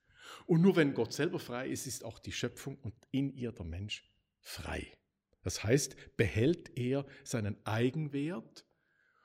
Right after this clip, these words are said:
und ist nicht einfach ein Moment an der Selbstauslegung Gottes durch das sich Verströmen wesenhafter Art in die Welt.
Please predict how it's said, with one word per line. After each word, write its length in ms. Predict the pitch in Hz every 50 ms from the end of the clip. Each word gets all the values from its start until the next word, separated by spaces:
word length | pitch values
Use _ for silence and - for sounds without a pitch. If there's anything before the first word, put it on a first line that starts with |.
| _ _
und 140 | - 117 -
ist 200 | 117 110 - -
nicht 300 | 151 156 - - - -
einfach 360 | 117 135 143 - 156 139 - -
ein 160 | 123 110 110
Moment 480 | 113 107 104 101 107 120 151 160 - -
an 140 | - 117
der 100 | 98 95
Selbstauslegung 920 | - - 104 - - - - - - 104 98 - 107 101 98 - 107 101 90
Gottes 440 | - 101 110 - - - - - - - - - _ _ _ _ -
durch 420 | 196 185 190 180 185 - - -
das 280 | - 139 - - - -
sich 640 | - - - - - 202 240 226 - - - - - - - - - _ _ _
Verströmen 720 | - - 143 - - - - 117 139 156 143 127 107 98
wesenhafter 640 | - 269 240 - 190 113 113 95 - - - - -
Art 320 | 107 131 143 - _ - _ _ _ -
in 160 | 139 131 127
die 140 | 120 123 -
Welt. 320 | 98 - - - - -